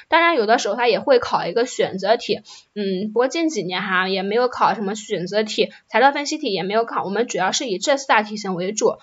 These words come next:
名词解释、辨析、简答和论述。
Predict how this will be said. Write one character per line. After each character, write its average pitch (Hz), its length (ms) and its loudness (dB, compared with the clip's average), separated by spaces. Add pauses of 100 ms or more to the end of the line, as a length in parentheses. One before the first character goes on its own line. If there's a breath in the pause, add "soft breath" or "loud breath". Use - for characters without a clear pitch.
(200 soft breath)
名 202 240 -2
词 320 100 0
解 311 220 0
释、 262 180 6
辨 254 240 -2
析、 285 260 -4
简 185 220 -4
答 185 160 0
和 214 160 0
论 240 240 0
述。 254 300 4